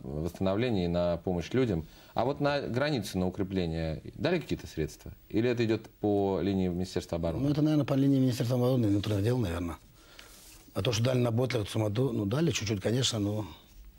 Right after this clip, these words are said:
Speaker 2: пока еще Новолаксом там не закончила, значит, комиссия работает, не выяснили еще, сколько ушерба.
Speaker 1: Если бы, э, встреча, э, подобная вчерашней в Магасе, проходила в Махачкале,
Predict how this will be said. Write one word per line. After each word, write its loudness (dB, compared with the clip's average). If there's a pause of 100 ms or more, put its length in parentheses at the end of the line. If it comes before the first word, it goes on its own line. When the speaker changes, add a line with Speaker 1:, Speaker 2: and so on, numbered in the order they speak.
(640)
Speaker 2:
пока 0
еще 2
Новолаксом 0
там 2
не 2
закончила, 0
значит, 0
комиссия 0
работает, -2 (640)
не -4
выяснили 0
еще, -4
сколько -6
ушерба. -2 (1160)
Speaker 1:
Если 2
бы, 2
э, 2
встреча, 0 (160)
э, -6
подобная 2
вчерашней -2
в -10
Магасе, -2
проходила 0
в -2
Махачкале, -2